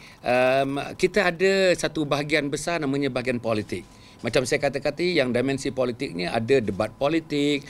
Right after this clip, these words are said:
ada sembang politik, ada hard talk politik, ada debaran pilihan raya umum ke tiga belas, ada kilauan Putrajaya. Ini kita, kita simpulkan dalam, dalam politik.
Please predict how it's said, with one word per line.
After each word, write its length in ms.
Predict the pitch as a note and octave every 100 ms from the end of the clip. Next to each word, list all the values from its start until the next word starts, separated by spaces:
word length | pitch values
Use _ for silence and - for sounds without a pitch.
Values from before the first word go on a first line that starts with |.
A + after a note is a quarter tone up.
| - -
ada 160 | F#2+ G#2+
sembang 480 | - A#2+ A2 G2+
politik, 640 | G#2 F3+ F#3 E3+ D#3 D3+ D3+ - -
ada 240 | - B2 -
hard 240 | D3 D3
talk 240 | - A2+
politik, 720 | - F3 F#3+ - E3 D#3+ D#3+ D#3 - -
ada 640 | C3+ C#3 C#3+ C#3 C#3 C3+
debaran 480 | A#2+ C3+ C#3 C3+ B2+
pilihan 320 | A#2 C3 B2+
raya 320 | B2 C3+ C3+ C#3+
umum 240 | C#3+ B2+
ke 160 | B2 C3
tiga 240 | C#3+ G3
belas, 480 | G3 F3 F3 E3+ - -
ada 160 | - C#3+ C#3
kilauan 480 | D3 C#3+ C#3 C3+ B2
Putrajaya. 800 | D3 C#3+ C#3+ F3+ G3 F3 F3 E3 - -
Ini 320 | F3+ A3 G#3+
kita, 560 | - E3 E3 D3+ D3+ C#3+ - -
kita 240 | D#3 D3+ D3+
simpulkan 640 | E3+ D#3 D3 C3 D3 C3+
dalam, 240 | B2 A#2+
dalam 240 | A2+ B2 A#2
politik. 480 | A#2+ A2+ - F#2+